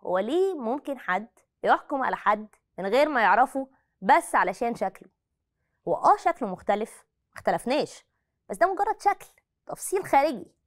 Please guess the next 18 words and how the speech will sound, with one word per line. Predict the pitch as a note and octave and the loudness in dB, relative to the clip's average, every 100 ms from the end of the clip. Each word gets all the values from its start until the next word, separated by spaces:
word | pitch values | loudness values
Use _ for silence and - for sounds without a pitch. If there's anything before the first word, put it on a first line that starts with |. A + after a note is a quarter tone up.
| _ _ _ - | _ _ _ 0
هو | A#3+ | 2
من | F#4 D4 | 4 2
جواه | C4+ D#4 | 4 4
مش | F#4+ D4+ | 2 -2
مختلف | C4+ - E4+ F#4+ - | -6 -2 0 0 2
خالص | C4 F4 E4 | 4 4 2
زي | A#3 A#3+ | 0 -2
ما | |
الناس | A#3 B3 - | -2 -4 -2
فاكرة. | C4 - - _ _ _ _ _ _ _ _ _ - | -2 -4 -12 _ _ _ _ _ _ _ _ _ 0
هو | |
إنسان، | F4+ C4 - A3 F4+ _ _ _ - | 2 2 2 0 0 _ _ _ 0
ولد | E4 C#4 - _ - | 4 4 2 _ -4
عنده | E4 B3 | -2 2
عشر | C#4 G#3 | 0 -2
سنين، | - F#3+ A3+ D4 _ _ | -8 -8 -6 -8 _ _
ولا | - F4+ D4 | 2 6 4
أكتر | D4 D#4+ - | 4 -2 -2